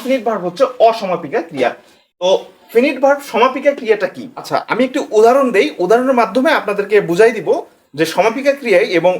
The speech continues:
অসমাপিকা ক্রিয়াটি কি। সাফান likes, likes to sing a song। আচ্ছা,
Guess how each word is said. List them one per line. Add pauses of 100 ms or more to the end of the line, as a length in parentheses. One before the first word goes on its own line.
(160)
অসমাপিকা (260)
ক্রিয়াটি
কি। (1700)
সাফান (240)
likes, (520)
likes (100)
to (180)
sing (1700)
a (180)
song। (2000)
আচ্ছা,